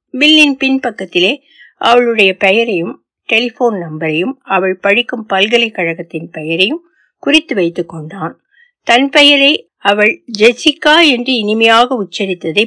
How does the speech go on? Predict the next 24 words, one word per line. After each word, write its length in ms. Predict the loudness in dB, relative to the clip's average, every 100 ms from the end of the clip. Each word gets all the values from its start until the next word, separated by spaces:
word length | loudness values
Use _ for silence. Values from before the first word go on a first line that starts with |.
| -2
பல 240 | -2 0
தடவை 380 | 2 2 2 0
மனதுக்குள் 640 | -2 -4 -4 -4 -8 -8 -10
சொல்லி 360 | -10 -6 -6 -6 _ _ _ _
சரிபார்த்தான். 800 | -2 0 0 -2 -4 -6 -14 -14 _ _ -4
அடுத்த 280 | -2 0 2
வாரம் 380 | 4 4 2 -2 _
அவன் 280 | -2 2 2
முற்றிலும் 520 | 0 0 2 2 2
எதிர்பாராதது 880 | 0 -2 0 0 0 -2 -4 -6 -4
நடந்தது. 540 | -4 -4 -6 -8 -6 -6 _ _ _ -4
அவள் 280 | 2 2 4
தன்னுடைய 420 | 0 0 0 2 2
இரண்டு 360 | 2 0 0
சிநேகிதிகளை 720 | -4 0 0 0 -2 -2 -2 -2
அழைத்து 380 | -2 -4 -4 -8
கொண்டு 280 | -6 -4 -6 -8 _ _ _
மதிய 340 | -2 0 2 0
உணவுக்கு 480 | 0 0 -4 -4 -8
வந்தாள். 520 | -6 -8 -8 -8 -10 -12 _
அன்று 320 | -4 -2 2 2
அவனுடைய 480 | 2 0 0 -2 -2 0
ஓய்வு 320 | 0 0 -2
நாள். 300 | -8 -8 -10